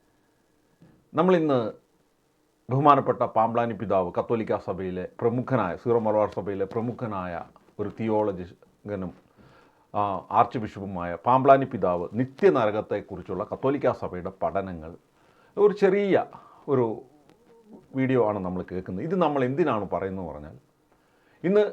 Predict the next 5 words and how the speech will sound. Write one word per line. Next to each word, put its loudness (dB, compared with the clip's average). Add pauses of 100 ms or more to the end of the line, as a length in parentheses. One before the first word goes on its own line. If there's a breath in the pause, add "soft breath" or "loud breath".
(140)
ഷിബു 2
പീഡിക്കൽ 4 (220)
എന്ന -4 (220)
ദുരുദു-, 0 (180)
ദുരുപദേശകന്റെ 0